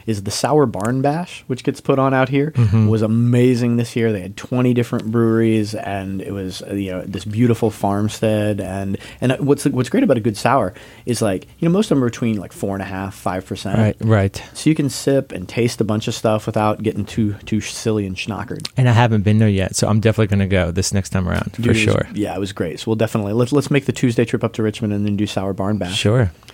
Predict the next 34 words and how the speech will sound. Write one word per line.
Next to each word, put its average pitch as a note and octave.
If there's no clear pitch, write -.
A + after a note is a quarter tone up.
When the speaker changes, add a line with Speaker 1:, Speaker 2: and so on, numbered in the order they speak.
Speaker 1:
So -
we're, D3
a -
couple B3
of E3+
jiu-jitsu B2
questions A2
in G#2+
the, G#2+
in A#2+
the A2+
few -
minutes G#2+
we A2+
have G2+
left G2
to -
close G#2+
us G2
out. G#2+
So G3
do F3+
you, G3+
I, -
I D3+
know F3
that E4
you're C#3
a -
competitor, D#3
you A2+
enjoy B2+
sport C#3
jiu-jitsu. C3